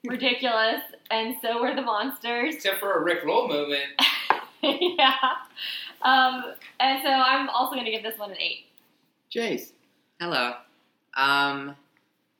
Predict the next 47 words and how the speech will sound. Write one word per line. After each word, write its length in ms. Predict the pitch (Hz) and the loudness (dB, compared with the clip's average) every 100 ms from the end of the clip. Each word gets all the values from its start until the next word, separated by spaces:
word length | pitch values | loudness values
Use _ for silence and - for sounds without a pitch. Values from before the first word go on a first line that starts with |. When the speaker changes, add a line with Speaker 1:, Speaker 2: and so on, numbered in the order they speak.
| _ | _
Speaker 4:
this 340 | 120 185 190 | -4 -4 -4
one 300 | 214 214 175 127 | -4 -2 -2 -4
did 380 | 139 147 156 | -2 -2 -4
tug 280 | - 131 127 | -6 -4 -2
on 180 | 123 123 | -2 -4
the 80 | 110 | -6
heartstrings 760 | 107 107 - - 123 117 117 - | -4 -4 -4 -6 -4 -2 -6 -14
quite 200 | - 104 | -4 -2
a 120 | 113 104 | -2 -2
bit 300 | 107 - - | -4 -4 -8
for 180 | 104 | -8
me. 460 | 101 101 104 127 139 - - _ _ | -8 -8 -6 -8 -10 -20 -20 _ _
Um, 640 | - 113 110 104 98 101 104 _ _ _ _ 135 | -2 0 2 0 -4 -12 -16 _ _ _ _ -4
it 60 | |
was 120 | 139 147 | -2 -2
just 160 | 160 | -4
one 140 | 151 143 | -4 -4
of 60 | |
those 180 | 135 131 | -4 -4
things 320 | 131 131 135 | -4 -4 -4
where, 140 | 123 117 | -4 -4
like, 140 | 113 | -2
any 180 | 113 123 | -2 -2
Doctor 300 | 117 113 117 | -2 -4 -4
Who 80 | 113 | -6
episode 340 | 113 117 110 | -6 -6 -6
I'm 140 | 107 107 | -6 -4
watching, 360 | 107 113 110 | -6 -6 -10
like, 220 | 104 104 | -10 -12
throughout 260 | - 107 101 | -8 -6 -6
time, 520 | - 110 110 107 107 | -4 -4 -2 -6 -8
the 80 | 107 | -8
Doctor 320 | 107 104 - | -6 -6 -6
is 120 | 110 | -8
always 220 | 110 107 107 | -8 -8 -6
saying 280 | 104 104 | -4 -4
that, 140 | 104 101 | -6 -8
like, 140 | 104 - | -8 -6
everyone 360 | 110 113 110 | -6 -6 -8
is 100 | 107 | -12
significant, 580 | - 110 110 107 - 110 | -14 -14 -12 -12 -8 -8
everyone 420 | 110 110 110 110 107 | -6 -8 -10 -10 -4
matters, 520 | 104 110 110 107 - _ _ - | -2 -2 -4 -8 -14 _ _ -8
and 120 | 113 | -6
the 60 | 113 | -4
fact 360 | - 113 - | 2 2 2
that 320 | 117 117 110 | 0 2 0